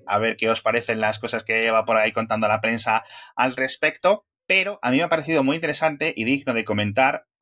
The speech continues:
un rumor que está cogiendo otra vez fuerza, que es el de los AirPods baratos. Cuando decimos AirPods y baratos en la misma frase, siempre nos da un poco de risa. Yo dudaría que bajaran de los cien euros.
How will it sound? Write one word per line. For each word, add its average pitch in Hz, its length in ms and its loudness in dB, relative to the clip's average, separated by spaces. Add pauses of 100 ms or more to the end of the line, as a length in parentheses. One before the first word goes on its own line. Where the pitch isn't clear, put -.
(100)
un 143 260 -2
rumor 143 440 4
que 107 80 -6
está 127 180 -4
cogiendo 139 360 -2
otra 131 120 2
vez 127 160 2
fuerza, 139 500 2
que 113 120 0
es 120 160 -2
el 143 80 2
de 117 80 4
los 104 240 0
AirPods 131 580 0
baratos. 113 720 -2 (180)
Cuando 110 300 0
decimos 143 520 0
AirPods - 640 0 (380)
y 117 100 -6
baratos 113 640 0 (420)
en 139 200 2
la 117 100 -2
misma 165 300 4
frase, 175 400 0
siempre 135 280 -6
nos 135 140 -2
da 139 80 0
un 131 80 -4
poco 123 180 0
de 101 100 2
risa. 110 480 -2
Yo 123 380 2
dudaría 131 800 4
que - 80 -6
bajaran 117 400 0
de 120 80 0
los 104 160 -2
cien 92 160 -6
euros. - 460 -12